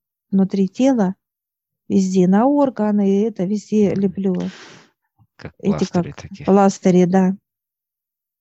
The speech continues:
Speaker 1: Это пластыри, которые вот будут делать на, на топку. На
Speaker 2: Интересно,
Speaker 1: топку.
Speaker 2: что вот, э, ты по-, заклеила пластырь,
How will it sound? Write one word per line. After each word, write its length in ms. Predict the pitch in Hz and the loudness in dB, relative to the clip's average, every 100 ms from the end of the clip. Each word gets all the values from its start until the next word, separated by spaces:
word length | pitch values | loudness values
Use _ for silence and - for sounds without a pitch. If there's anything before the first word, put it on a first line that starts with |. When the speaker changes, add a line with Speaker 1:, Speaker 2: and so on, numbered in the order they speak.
| _ _ _ _ _ _ _ _ _ _ _ _ _ _ _ _ _ - | _ _ _ _ _ _ _ _ _ _ _ _ _ _ _ _ _ -10
Speaker 1:
Это 160 | 208 220 | -4 -4
пластыри, 480 | 220 226 - 208 196 | 0 -2 0 0 0
которые 460 | 190 196 196 190 | -2 -2 -2 -2
вот 300 | 190 185 - _ _ _ _ - | -2 -6 -8 _ _ _ _ -4
будут 300 | 190 190 185 | 2 2 2
делать 460 | 214 202 190 180 | 4 6 4 2
на, 540 | 185 185 185 185 185 - _ _ _ _ _ _ _ _ _ _ - | 0 2 0 -2 -6 -14 _ _ _ _ _ _ _ _ _ _ -4
на 140 | 214 220 | -2 2
топку. 560 | 247 208 _ - 180 - - - _ _ _ _ - 87 - | 2 2 _ -6 -6 -6 -20 -20 _ _ _ _ -16 -12 -2
На 120 | 208 | 0
Speaker 2:
Интересно, 360 | 190 214 - 180 | 2 0 0 0
Speaker 1:
топку. 20 | |
Speaker 2:
что 300 | 185 185 170 | 2 0 -2
вот, 340 | 165 170 - | -6 -10 -8
э, 160 | - 160 | -10 -10
ты 120 | - | -14
по-, 140 | - 82 | -14 -12
заклеила 540 | 90 85 85 82 82 | -10 -10 -8 -6 -8
пластырь, 640 | 82 90 113 123 - - | -12 -6 -6 -6 -10 -12